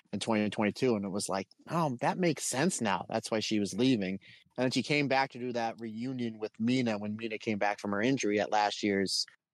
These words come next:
uh, Dream Queendom. So it was, it was very odd.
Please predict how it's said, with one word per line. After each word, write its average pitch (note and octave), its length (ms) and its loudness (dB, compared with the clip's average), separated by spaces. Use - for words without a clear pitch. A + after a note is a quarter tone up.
uh, F#2+ 120 0
Dream A2 300 2
Queendom. A#2 500 2
So A2 160 0
it G#2+ 40 2
was, G#2+ 300 -2
it D#3 140 2
was C3+ 160 2
very C3+ 720 2
odd. C3+ 540 0